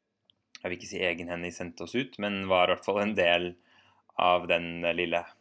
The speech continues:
norske fiaskoen der. Eh, så gikk han da, fikk han da etter hvert lov til å forlate, eh, Videoton på lå-, utlån,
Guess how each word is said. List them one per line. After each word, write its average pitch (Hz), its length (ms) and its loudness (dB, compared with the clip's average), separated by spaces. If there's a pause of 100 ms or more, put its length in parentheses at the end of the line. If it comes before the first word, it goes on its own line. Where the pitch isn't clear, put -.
(420)
norske 90 260 -10
fiaskoen 87 480 -8
der. 82 220 0 (1040)
Eh, 95 640 4 (400)
så - 160 -2
gikk 123 160 0
han 123 80 6
da, 107 180 10
fikk 113 180 -2
han 110 100 2
da 101 160 8
etter 101 160 2
hvert - 100 -10
lov 95 160 0
til 98 160 -8
å 98 160 4
forlate, - 400 -2
eh, 87 480 2
Videoton 90 480 -8
på 92 80 -4
lå-, 107 240 2
utlån, 135 720 -2